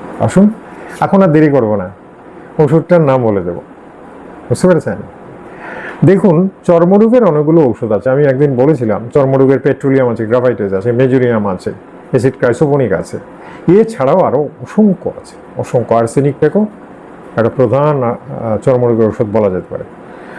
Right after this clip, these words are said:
বিভিন্নভাবে এগুলোকে কাজে লাগানো হয়। যখন চর্মরোগ already স্কিনে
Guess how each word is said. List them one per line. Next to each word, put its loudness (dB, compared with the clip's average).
বিভিন্নভাবে 4
এগুলোকে 0
কাজে -2
লাগানো -4
হয়। -16
যখন 2
চর্মরোগ 2
already 0
স্কিনে 0